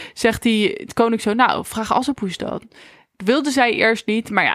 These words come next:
die koningszoon die had er ondertussen wel een beetje genoeg van al deze fuckery. Dus die zei, eh, "Nou, ik wil toch heel graag, eh, Assepoes zien."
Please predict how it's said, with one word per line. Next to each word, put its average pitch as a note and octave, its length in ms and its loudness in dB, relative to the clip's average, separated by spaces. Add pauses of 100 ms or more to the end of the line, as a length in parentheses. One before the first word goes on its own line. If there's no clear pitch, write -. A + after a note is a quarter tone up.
die G#3 80 -2
koningszoon A3+ 540 0
die G3 180 0
had F#3+ 160 0
er G3 60 -2
ondertussen G3+ 360 -2
wel F#3+ 80 2
een F3+ 60 -2
beetje F#3+ 240 -2
genoeg G3+ 280 -4
van E3 120 0
al A3 140 2
deze G#3+ 240 0
fuckery. A3 540 0 (440)
Dus A#3 260 2
die B3 180 2
zei, A3 360 4
eh, G3 420 4
"Nou, G#3+ 280 2
ik - 120 -2
wil A3 100 2
toch A3 160 -4
heel G#3+ 160 2
graag, F#3+ 340 0
eh, F#3 140 2
Assepoes A#3 420 0
zien." B3 280 -2